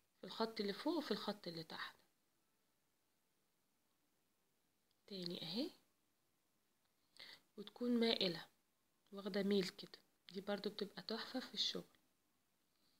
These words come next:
طبعا احنا بن-، نعتبر ألف ب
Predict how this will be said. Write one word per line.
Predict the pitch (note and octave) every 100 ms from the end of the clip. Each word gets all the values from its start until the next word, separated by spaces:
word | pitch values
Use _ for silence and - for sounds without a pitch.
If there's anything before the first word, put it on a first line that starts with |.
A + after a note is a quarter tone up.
| - - - - -
طبعا | A3+ A3 G#3+ A3
احنا | - G#3 G3+
بن-، | G3 G3 G3 - - G3+
نعتبر | F#3+ G3 G#3+ A3 G#3+
ألف | G#3+ A3 F#3 A#3+
ب | D4